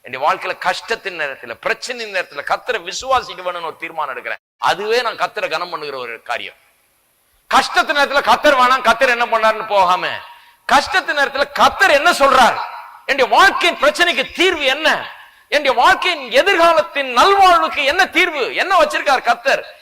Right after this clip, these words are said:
என்ன வாழ்க்கை முறை வைத்திருக்கிறார் என்று பார்த்து,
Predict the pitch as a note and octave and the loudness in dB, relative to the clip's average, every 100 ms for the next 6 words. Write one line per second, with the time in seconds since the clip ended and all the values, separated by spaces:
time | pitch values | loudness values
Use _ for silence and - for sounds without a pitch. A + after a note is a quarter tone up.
0 | _ A#3 D#4 G4+ F4+ B3 C4 F#4 - - | _ -2 0 2 0 2 2 2 2 2
1 | D4 E4+ D4+ D4+ D4+ D4+ C#4+ C#4 A#3+ A#3 | 6 6 4 0 -4 -6 -2 -2 -2 -10
2 | - G3 D4+ D4+ E4 F4+ | -2 2 2 0 0 0